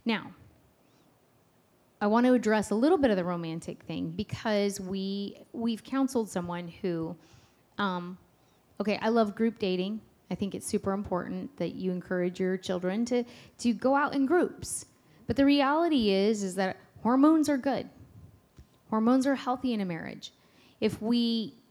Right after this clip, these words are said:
shy away or we're so embarrassed about hormones and so embarrassed about talking to our <laughs> kids about romantic stuff, right? They're gonna get the information somewhere else.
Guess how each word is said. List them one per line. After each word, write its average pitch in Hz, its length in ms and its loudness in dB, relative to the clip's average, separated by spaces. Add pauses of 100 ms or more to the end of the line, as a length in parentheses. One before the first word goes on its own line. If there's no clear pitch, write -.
shy 269 320 -4
away 220 640 4
or 202 200 -2
we're 190 220 -2
so 254 240 2
embarrassed 220 500 2
about 202 200 -2
hormones 202 640 -2
and 175 100 -4
so 226 220 0
embarrassed 220 380 -2
about 190 240 -4
talking 196 300 -6
to 202 120 -4
our 190 120 0
<laughs> - 20 -8
kids 190 500 -4
about 190 260 0
romantic 196 640 -2
stuff, 220 520 -4 (140)
right? 190 300 -4 (320)
They're 285 120 4
gonna 330 200 4
get 349 200 0
the 262 80 2
information 196 640 -2
somewhere 170 340 -6
else. - 360 -12